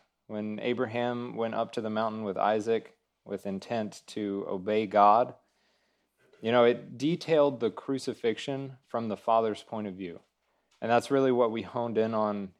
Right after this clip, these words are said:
in chapter twenty-two. We may expect that to be the longest chapter in Genesis,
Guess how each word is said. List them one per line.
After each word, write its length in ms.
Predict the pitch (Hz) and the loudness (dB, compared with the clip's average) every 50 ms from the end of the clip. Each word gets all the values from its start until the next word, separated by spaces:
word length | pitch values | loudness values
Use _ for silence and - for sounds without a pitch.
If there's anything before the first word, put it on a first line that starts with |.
| _ _ | _ _
in 140 | - 107 104 | -10 -10 -8
chapter 340 | 95 - 113 107 - - 98 | -2 0 0 0 0 -2 -14
twenty-two. 640 | - - - 107 101 95 - - 104 98 90 90 _ _ _ _ _ _ _ _ _ _ _ _ _ _ _ | -14 -10 -10 -8 -8 -8 -8 -8 -8 -8 -8 -10 _ _ _ _ _ _ _ _ _ _ _ _ _ _ _
We 200 | - 123 139 147 | 0 2 4 4
may 240 | 147 147 156 170 175 | 6 4 4 4 2
expect 540 | 156 - - - - - 165 160 160 - - | 0 -2 -6 -8 0 2 2 2 2 0 0
that 360 | 131 113 110 123 - - - | 2 2 2 0 -2 -6 -8
to 100 | - 127 | -8 -8
be 240 | 110 107 117 135 151 | -4 0 2 2 2
the 140 | 131 127 113 | 2 0 -2
longest 480 | 101 104 107 113 113 131 139 - - | 0 2 2 2 2 0 -4 -4 -6
chapter 380 | - - 113 110 107 - 113 107 | -10 -6 -6 -6 -4 -6 -8 -6
in 120 | 104 104 | -6 -4
Genesis, 540 | 95 110 113 120 110 - 78 - - - | -4 -4 -4 -4 -8 -12 -16 -16 -18 -20